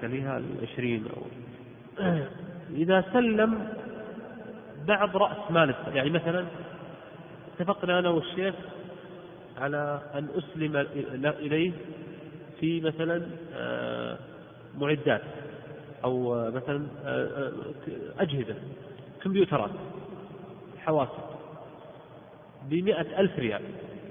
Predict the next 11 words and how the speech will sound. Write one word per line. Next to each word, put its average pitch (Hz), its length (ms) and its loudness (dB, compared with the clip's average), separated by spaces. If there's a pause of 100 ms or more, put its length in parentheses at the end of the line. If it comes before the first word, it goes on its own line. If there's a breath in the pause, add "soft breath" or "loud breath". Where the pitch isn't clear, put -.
(560)
أبشتري 156 380 0
من 165 160 2
حواسب 170 580 4 (340)
وصفها 180 440 0
كالتالي، 110 520 2
كذا 147 320 4
وكذا 139 340 4
وكذا، 131 260 0
موصوفة 175 440 2
في 175 220 -2
الذمة، 113 380 -2